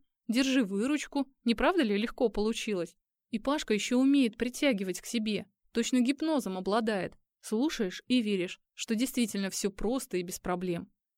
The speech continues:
Степан шмыгнул носом и быстрее зашелестел страницами книги, демонстрируя чрезмерную занятость. Вот с кем он всегда находил общий язык, так это с медицинской энциклопедией тысяча девятьсот шестьдесят первого года издания.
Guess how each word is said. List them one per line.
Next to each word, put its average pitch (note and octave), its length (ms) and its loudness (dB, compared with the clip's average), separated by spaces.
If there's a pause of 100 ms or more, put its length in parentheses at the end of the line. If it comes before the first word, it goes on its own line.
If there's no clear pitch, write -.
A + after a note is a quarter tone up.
Степан - 400 -2
шмыгнул C#4+ 540 4
носом C4 440 2
и B3+ 40 4
быстрее B3+ 440 0
зашелестел A#3+ 640 -2
страницами A3+ 640 0
книги, A#3+ 420 2
демонстрируя G#3+ 840 -2 (140)
чрезмерную G3 720 0
занятость. F#3 600 -6 (340)
Вот G3+ 180 -4
с - 40 -14
кем G#3 180 2
он G3+ 80 2
всегда G#3 340 -2
находил G#3 400 0
общий G#3 320 -4
язык, G3+ 340 -2
так - 180 -4
это C4+ 140 -4
с - 100 -4
медицинской B3 580 0
энциклопедией A#3 920 0 (240)
тысяча D4+ 340 0
девятьсот G#3+ 460 -2
шестьдесят G3+ 480 -4
первого G#3+ 360 0
года F#3+ 340 0
издания. F#3 560 -4